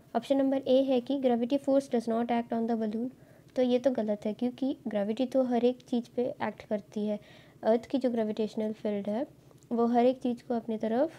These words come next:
attract करती है, जैसे कि Newton बाबा ने कह के गए हैं।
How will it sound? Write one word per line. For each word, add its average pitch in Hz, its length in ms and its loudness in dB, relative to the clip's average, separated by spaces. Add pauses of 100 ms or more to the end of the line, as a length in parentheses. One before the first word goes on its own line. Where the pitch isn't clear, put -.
(140)
attract 247 440 -2
करती 226 320 0
है, 269 140 -2
जैसे - 380 -12
कि 220 80 -4
Newton 208 340 -2
बाबा 220 220 -2
ने 214 100 -4
कह 214 180 -6
के 214 160 -6
गए 214 220 -2
हैं। 220 180 -6